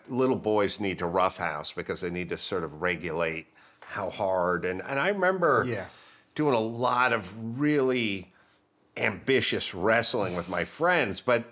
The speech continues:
Speaker 1: you, and, and really trying to kick the crap out of them,
Speaker 2: <laughs>
Speaker 1: but also you kinda had to know where to stop. You know, at a
Speaker 2: Yeah.
Speaker 1: certain point, you cut the air off to their brain, or you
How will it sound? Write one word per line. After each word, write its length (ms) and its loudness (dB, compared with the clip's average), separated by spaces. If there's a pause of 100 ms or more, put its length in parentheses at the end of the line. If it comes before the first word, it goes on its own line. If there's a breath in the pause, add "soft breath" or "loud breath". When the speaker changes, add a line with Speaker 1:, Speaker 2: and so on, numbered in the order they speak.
Speaker 1:
you, 300 -2
and, 480 -2
and 240 0
really 240 2
trying 240 0
to 80 -4
kick 260 -6
the 80 -2
crap 420 -2
out 200 2
of 80 2
them, 140 2
Speaker 2:
<laughs> 40 -6
Speaker 1:
but 140 4
also 340 0
you 100 2
kinda 320 -2
had 400 0
to 100 -6
know 440 4
where 240 2
to 140 0
stop. 840 -2 (100)
You 160 -6
know, 160 2
at 80 0
a 20 2
Speaker 2:
Yeah. 160 4
Speaker 1:
certain 220 0
point, 480 -2
you 200 -8 (240)
cut 320 -4
the 260 -14
air 340 2
off 300 -12
to 100 -6
their 200 -4 (460 loud breath)
brain, 520 2
or 120 2
you 140 -2